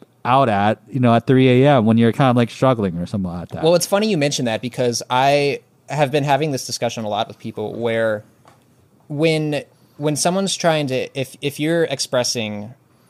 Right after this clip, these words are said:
Speaker 2: you know, a certain feeling to someone and they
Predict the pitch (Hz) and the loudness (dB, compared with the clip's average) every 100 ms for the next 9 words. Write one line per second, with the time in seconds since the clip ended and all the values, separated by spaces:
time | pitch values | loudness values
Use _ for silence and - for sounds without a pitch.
0 | _ 123 113 110 113 135 127 - 117 110 | _ -8 -6 -4 -4 -4 -6 -6 -6 -6
1 | 113 - 104 104 104 113 113 110 110 117 | -8 -10 -8 -8 -10 -8 -6 -4 -2 0
2 | 113 | -2